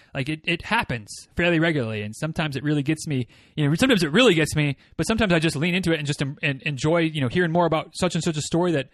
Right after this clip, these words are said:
you know, had no idea, and see where it leads, and, and usually leads to a good place. So, uh, great question, Michaela. Thank you for that one. And, and then the follow-up, if I may, of course you may, uh, twist on your,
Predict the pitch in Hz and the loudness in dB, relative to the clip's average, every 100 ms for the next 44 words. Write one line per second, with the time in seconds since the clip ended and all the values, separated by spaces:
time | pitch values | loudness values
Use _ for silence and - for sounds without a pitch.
0 | _ - - 135 127 127 139 180 185 165 | _ -16 -4 -2 -2 -4 -2 2 2 2
1 | 196 262 285 _ _ - 156 - 202 202 | 4 2 0 _ _ -6 -2 2 4 4
2 | 175 180 214 170 139 135 180 262 143 123 | 2 2 0 -2 -4 -2 0 2 0 -2
3 | - 147 151 - 131 131 147 98 - 120 | -4 -4 -4 -2 -2 -2 -4 -6 -6 -8
4 | - - - - 139 139 269 247 202 139 | -8 -18 -20 -6 -2 0 2 2 2 0
5 | 160 147 196 175 170 175 160 156 175 165 | 0 0 0 0 0 0 0 0 0 0
6 | 180 254 220 208 180 135 156 269 269 - | 4 6 4 2 0 0 2 2 0 -2
7 | _ - 233 - 120 117 - - - - | _ -2 0 0 -2 -4 -6 -18 -14 -6
8 | 131 - 254 - - 185 180 185 190 180 | -4 2 0 0 -2 -2 2 2 4 2